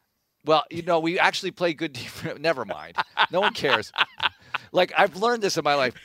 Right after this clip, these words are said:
Speaker 2: <laughs>
Speaker 1: Mark, people couldn't care any less.
Speaker 2: No,
Speaker 1: Any
Speaker 2: that's
Speaker 1: le-,
Speaker 2: not
Speaker 1: like,
Speaker 2: true.
Speaker 1: the
Speaker 2: That is not
Speaker 1: level
Speaker 2: true.
Speaker 1: of
Speaker 2: That is not true.
Speaker 1: care cannot go any
Speaker 2: That is not
Speaker 1: lower
Speaker 2: true.
Speaker 1: on the
Speaker 2: That is not true.
Speaker 1: Well, anyway.
Speaker 2: You
Speaker 1: But
Speaker 2: know
Speaker 1: it
Speaker 2: I'm just breaking balls.
Speaker 1: No, I know.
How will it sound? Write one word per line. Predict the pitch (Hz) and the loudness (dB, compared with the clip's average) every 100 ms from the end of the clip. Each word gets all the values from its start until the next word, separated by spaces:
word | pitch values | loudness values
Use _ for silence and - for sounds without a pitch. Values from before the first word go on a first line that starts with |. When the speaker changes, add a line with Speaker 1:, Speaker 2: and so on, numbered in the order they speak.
| - | -4
Speaker 2:
<laughs> | 185 - 233 | -4 0 0
Speaker 1:
Mark, | - 214 - - - 359 - - _ 880 | 2 4 2 0 -6 -6 -6 -8 _ -20
people | - - 135 - 156 160 156 - | -10 -6 -6 -8 -12 -12 -12 -14
couldn't | - 151 147 | -12 -12 -12
care | 131 139 131 131 - | -12 -6 -4 -6 -8
any | 135 156 165 | -10 -10 -10
less. | 139 120 82 - - - - | -6 -6 -6 -10 -16 -16 -6
Speaker 2:
No, | - | -4
Speaker 1:
Any | 190 | -2
Speaker 2:
that's | 180 | -2
Speaker 1:
le-, | 135 | -4
Speaker 2:
not | 110 | -2
Speaker 1:
like, | 151 147 | -2 0
Speaker 2:
true. | |
Speaker 1:
the | - 147 | 0 2
Speaker 2:
That | 160 | 4
is | 190 | 4
not | 165 | 4
Speaker 1:
level | 175 196 | 4 2
Speaker 2:
true. | 156 | 2
Speaker 1:
of | 151 127 | 0 2
Speaker 2:
That | 147 | 0
is | 185 156 | -2 -2
not | 190 247 | -4 -4
true. | - 311 | -4 -4
Speaker 1:
care | 226 202 147 120 | -2 0 0 -2
cannot | - 143 170 - | -4 -4 -4 -2
go | 160 - | -8 -8
any | 180 220 226 | -8 -6 -2
Speaker 2:
That | 247 320 | 0 2
is | 202 | 4
not | 208 | 4
Speaker 1:
lower | 262 294 143 | 6 4 2
Speaker 2:
true. | - | 0
Speaker 1:
on | 139 | 0
the | 240 | 0
Speaker 2:
That | 233 | -2
is | 202 | -4
not | 196 | -4
true. | - - 123 | -4 -8 -4
Speaker 1:
Well, | 113 | -2
anyway. | 117 101 71 - _ _ _ | -2 -6 -10 -16 _ _ _
Speaker 2:
You | 143 | -6
Speaker 1:
But | 160 | -2
Speaker 2:
know | 131 | 0
Speaker 1:
it | |
Speaker 2:
I'm | 123 | -2
just | 117 - _ - | -10 -20 _ -14
breaking | 120 110 | -14 -12
balls. | 98 80 147 | -16 -6 0
Speaker 1:
No, | 143 | 2
I | 117 | 2
know. | 131 110 | -2 -4